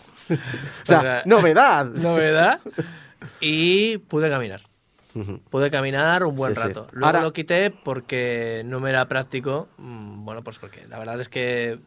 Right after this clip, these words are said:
Speaker 2: va bastante mejor teletransportarse y demás,
Speaker 1: Sí.
Speaker 2: estoy más acostumbrado, pero no me mareaba, no me
Speaker 1: Yo,
Speaker 2: mareaba
Speaker 1: yo
Speaker 2: prácticamente.
Speaker 1: lo ve-, también iré probándolo porque, claro, hasta ahora solo me he encontrado las clapas que están en el
Speaker 2: Ya.
Speaker 1: techo, que tanto es muy estático el
Speaker 2: Sí, sí,
Speaker 1: combate.
Speaker 2: sí.
Speaker 1: Cuando a lo mejor tenga más movimiento, más acción, a lo mejor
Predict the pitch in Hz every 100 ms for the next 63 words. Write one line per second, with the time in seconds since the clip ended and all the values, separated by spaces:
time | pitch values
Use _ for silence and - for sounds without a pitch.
0 | _ 120 120 113 127 123 117 127 120 113
1 | 110 107 120 120 120 117 143 104 113 117
2 | 117 - 117 117 170 - - - - 139
3 | 160 165 139 120 110 127 135 135 151 123
4 | 160 117 113 101 104 143 143 143 143 123
5 | 123 135 143 170 170 151 135 123 127 156
6 | 170 120 110 110 123 110 110 113 123 135
7 | 135 127 120 113 107 117 113 104 - 113
8 | 104 113 - 90 98 95 95 95 110 131
9 | - - _ _ 110 110 117 110 - 120
10 | - 123 127 123 113 - 98 104 - 113
11 | 107 104 101 - 156 - - - - _
12 | 131 127 127 127 123 131 139 139 160 160
13 | 147 143 139 127 123 135 135 127 120 123
14 | 110 - 123 135 127 110 - 117 120 113